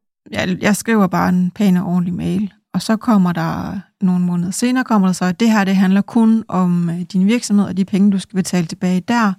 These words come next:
Og der har vi noget dialog frem og tilbage, og jeg går med til at, at betale et beløb.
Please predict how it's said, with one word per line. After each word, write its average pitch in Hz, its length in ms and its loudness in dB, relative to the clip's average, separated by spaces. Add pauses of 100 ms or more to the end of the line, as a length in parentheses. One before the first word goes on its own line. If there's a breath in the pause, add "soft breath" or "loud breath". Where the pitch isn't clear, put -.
(1200 loud breath)
Og 196 200 0
der 214 60 2
har 196 200 2
vi 185 80 2
noget 180 200 2
dialog 185 260 2
frem 185 160 0
og 175 80 0
tilbage, 202 400 2
og 185 120 0
jeg 180 120 0
går 185 140 0
med 185 180 4
til 190 240 -2
at, 175 420 -4 (280)
at 175 80 -4
betale 190 360 0
et 185 80 -2
beløb. 220 420 0